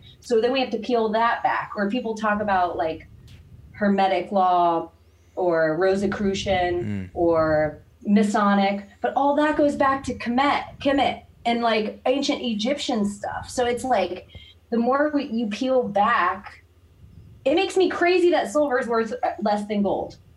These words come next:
Speaker 2: Mm.
Speaker 1: It's the most conductive metal.
Speaker 2: Hmm.
Speaker 1: So it's like, I believe them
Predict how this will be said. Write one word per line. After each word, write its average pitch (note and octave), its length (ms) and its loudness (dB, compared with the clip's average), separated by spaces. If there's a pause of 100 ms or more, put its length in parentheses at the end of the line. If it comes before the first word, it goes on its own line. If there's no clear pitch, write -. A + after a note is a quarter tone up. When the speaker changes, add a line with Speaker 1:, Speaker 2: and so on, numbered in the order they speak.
(100)
Speaker 2:
Mm. A#2+ 360 -2
Speaker 1:
It's D4 180 -2
the F4 120 0
most C#4 480 0
conductive B3+ 540 0
metal. - 480 -2 (180)
Speaker 2:
Hmm. B2+ 80 -4
Speaker 1:
So C4 300 0
it's C4+ 260 -8
like, A#3+ 340 0 (120)
I C4 200 2
believe A3+ 540 -2
them G3+ 500 0